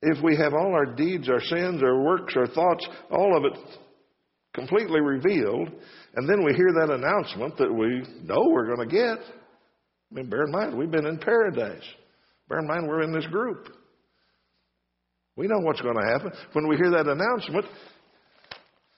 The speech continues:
and to the T's now, Tandy, Stephen Lewis, you're in the book of life. Come on in. When we hear that,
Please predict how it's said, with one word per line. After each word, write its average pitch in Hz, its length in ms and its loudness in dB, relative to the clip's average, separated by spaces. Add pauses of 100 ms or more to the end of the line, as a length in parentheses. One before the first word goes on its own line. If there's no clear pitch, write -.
(180)
and 131 180 -8
to 147 100 -2
the 147 100 0
T's 160 460 2
now, 95 600 -4
Tandy, 104 720 0 (960)
Stephen 151 360 0
Lewis, 87 440 -4
you're 120 160 0
in 110 80 -4
the 98 40 -6
book 101 200 -4
of 80 80 -2
life. - 280 -10 (1600)
Come 117 80 -4
on 95 160 -2
in. 73 160 -16 (2250)
When 143 200 -2
we 185 140 2
hear 180 340 2
that, 87 320 -8